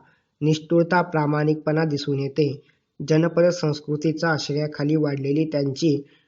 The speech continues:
भाषा कठोरपणाकडे जशी प्रसिद्ध आहे, त्याचप्रमाणे संस्कृतच्या अध्ययनाकडे ती पांडित्यपूर्ण श्रेष्ठत्वाने पोहोचलेली आहे. कल्याणच्या अनुभव मंडपामधील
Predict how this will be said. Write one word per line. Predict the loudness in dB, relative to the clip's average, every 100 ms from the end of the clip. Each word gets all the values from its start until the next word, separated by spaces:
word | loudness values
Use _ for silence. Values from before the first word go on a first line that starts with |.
| _
भाषा | -4 -2 0 0
कठोरपणाकडे | 0 -2 4 4 4 0 0 0 2 4
जशी | 2 -2 -6 -4
प्रसिद्ध | -6 -4 -4 -4 -2
आहे, | -2 2 0 -2 -10 _ _ -2
त्याचप्रमाणे | -2 0 0 0 2 2 0 -6 _ _ -6
संस्कृतच्या | 0 0 0 -4 -4 -2 0
अध्ययनाकडे | 0 0 0 0 -2 0 4 4 2 -6 _ _ -2
ती |
पांडित्यपूर्ण | 0 2 2 2 0 -4 0 2 2 2
श्रेष्ठत्वाने | 0 -2 -2 0 0 2 0 0
पोहोचलेली | 0 -2 -2 -2 0 0
आहे. | 0 -2 -4 -10 -20 _ _
कल्याणच्या | 0 2 4 2 0 -2 -2 -6 _ _ _ _ _ -2
अनुभव | 2 4 4
मंडपामधील | 4 2 0 0 2 2 2